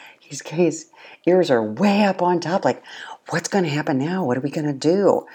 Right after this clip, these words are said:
He's curious. He's engaged. He is positive.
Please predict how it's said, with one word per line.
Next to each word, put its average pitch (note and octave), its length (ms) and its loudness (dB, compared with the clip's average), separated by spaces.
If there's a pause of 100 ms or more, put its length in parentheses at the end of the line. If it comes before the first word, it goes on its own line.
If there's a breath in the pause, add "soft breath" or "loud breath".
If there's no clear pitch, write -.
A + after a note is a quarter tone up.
(240 loud breath)
He's C3 460 -2
curious. E3+ 800 0
He's C3 240 -4
engaged. E3+ 840 2 (680 loud breath)
He C#3 520 -4
is C#3 260 0
positive. C#3 880 -2